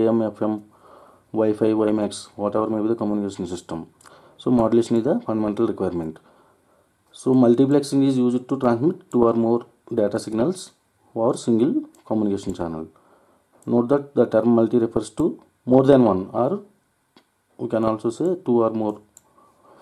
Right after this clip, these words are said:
So O F D M is a multi-carrier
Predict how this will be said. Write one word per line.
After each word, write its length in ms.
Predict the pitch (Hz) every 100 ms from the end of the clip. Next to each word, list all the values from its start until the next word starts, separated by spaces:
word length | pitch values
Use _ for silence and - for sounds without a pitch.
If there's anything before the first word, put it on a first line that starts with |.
| - - - _ _
So 260 | - 139
O 200 | 135 123
F 200 | 135 139
D 100 | 143
M 280 | 151 117 98 - _ _ _
is 160 | - 127
a 80 | 170
multi-carrier 800 | 143 123 139 131 131 127 156